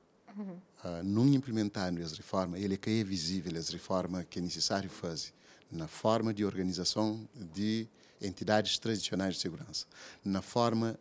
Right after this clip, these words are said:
Speaker 2: de toda a comunidade começa a ter pensa segurança. Eh, se nunca fazer, nunca te consegue chegar lá.
Speaker 1: Uhum.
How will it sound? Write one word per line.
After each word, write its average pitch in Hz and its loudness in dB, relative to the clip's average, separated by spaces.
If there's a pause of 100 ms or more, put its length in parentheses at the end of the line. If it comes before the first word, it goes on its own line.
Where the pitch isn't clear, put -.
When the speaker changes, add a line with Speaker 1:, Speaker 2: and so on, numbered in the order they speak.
Speaker 2:
de 95 -6
toda 127 2
a - 0
comunidade 104 2
começa 104 0
a - -16
ter 98 -4
pensa 98 -2
segurança. 80 -6 (460)
Eh, 90 -4
se - -2
nunca 101 0
fazer, 120 2 (640)
nunca 110 0
te - -8
consegue 113 -4
chegar 87 -4
lá. - -14 (380)
Speaker 1:
Uhum. 247 -2